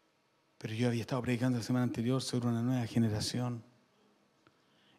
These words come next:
Y después Verónica dice eso. Y, y ella dijo,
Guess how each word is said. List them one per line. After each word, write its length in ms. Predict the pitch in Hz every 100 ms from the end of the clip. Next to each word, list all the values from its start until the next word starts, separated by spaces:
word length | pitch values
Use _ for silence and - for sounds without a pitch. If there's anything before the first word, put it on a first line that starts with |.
| 131
Y 40 |
después 180 | - 139
Verónica 400 | 135 139 135 127
dice 360 | 123 139 - 131
eso. 300 | 135 - 117
Y, 140 | 110 - _ _ _ _ _ _ _ _ _ _ _ _ _ _ _ _ _ _ _ _ _ _ _ _ _ _ _ _ _ _ _ _ _ -
y 160 | 143
ella 220 | 135 120
dijo, 420 | 120 131 127 120